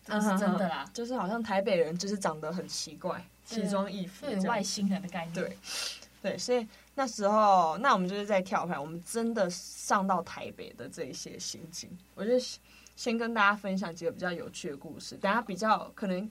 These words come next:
Speaker 1: 比较感性的故事，我们留在后面再讲。
Speaker 2: 好。
Speaker 1: 我一开始来到台北，我觉得我最不习惯的一个东西其实就是交通，因为其实我是骑摩托车的。
Speaker 2: 哦，那真的差很多。
Speaker 1: 对，然后台北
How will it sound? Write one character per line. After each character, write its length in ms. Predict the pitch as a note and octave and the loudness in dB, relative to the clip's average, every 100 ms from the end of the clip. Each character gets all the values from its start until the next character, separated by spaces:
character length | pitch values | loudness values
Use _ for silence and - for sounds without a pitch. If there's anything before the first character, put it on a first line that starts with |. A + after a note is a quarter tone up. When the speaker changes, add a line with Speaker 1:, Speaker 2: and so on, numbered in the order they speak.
| - | -8
Speaker 1:
比 80 | G3+ | -2
较 120 | A3+ | 0
感 240 | A3+ G3 F3+ | 0 -2 -2
性 140 | G#3 | -4
的 60 | F#3 | -2
故 100 | F#3 | -2
事， 120 | G3 | -2
我 60 | |
们 100 | D#3+ | -4
留 140 | E3 E3+ | -2 -2
在 100 | F#3 | -2
后 160 | F#3+ | -2
面 160 | E3 E3 | -4 -4
再 120 | F3 | -6
讲。 220 | - - - _ | -6 -10 -14 _
Speaker 2:
好。 320 | - F3 D#3+ F3+ - - - - - | -6 -6 -6 -10 -20 -20 -20 -20 -6
Speaker 1:
我 140 | G#3 D#4+ | -2 0
一 60 | |
开 200 | - G4 | 6 6
始 120 | D4+ | 6
来 140 | G3 G3 | 6 10
到 100 | C4+ | 10
台 220 | - F3+ | 8 0
北， 140 | F#3+ | 2
我 80 | F3+ | 0
觉 200 | G#3+ B3 | 0 0
得 60 | A#3+ - - | 0 -6 -8
我 100 | A3 | -6
最 360 | - - D4+ A#3 | -4 6 8 8
不 200 | B3 A#3 | 4 0
习 280 | - F3 E3 | 0 -2 0
惯 200 | F#3 E3+ | 0 0
的 120 | D3+ | -6
一 40 | |
个 120 | D#3+ | -6
东 160 | D3+ D#3+ | -6 -4
西 160 | F3+ F3 | -4 -6
其 500 | - - - - E3+ | -6 -4 -2 -2 -2
实 220 | - F3 | -4 -4
就 160 | F3+ | -4
是 280 | F3 F3+ D#3+ - - - _ _ - | -4 -6 -8 -10 -20 -20 _ _ -2
交 260 | F#3 D#3 | 2 2
通， 200 | - - F3+ - _ - | -2 -10 -12 -14 _ -8
因 80 | F#4+ | -4
为 40 | |
其 140 | D4+ A#3+ | -2 0
实 80 | |
我 140 | A3 E3+ | 2 0
是 120 | A3+ | -2
骑 320 | A3 - F3+ | -2 -4 -4
摩 180 | E3+ D#3 | -6 -6
托 140 | F3 D#3+ | -6 -8
车 260 | - D3 | -10 -12
的。 120 | C#3 F3+ - _ _ - - | -12 -16 -20 _ _ -12 -8
Speaker 2:
哦， 80 | G#3+ | -4
那 120 | A#3 | -4
真 120 | A#3 | -4
的 80 | A3 | -4
差 120 | G3+ | 0
很 180 | G3 E3+ | 2 2
多。 100 | D#3 | -4
Speaker 1:
对， 120 | E3+ - | -14 -4
然 140 | A3+ | 0
后 280 | C4 D#4+ C4 - _ | 8 8 8 2 _
台 200 | - A#3+ | 2 4
北 280 | C#4 A#3 | 4 0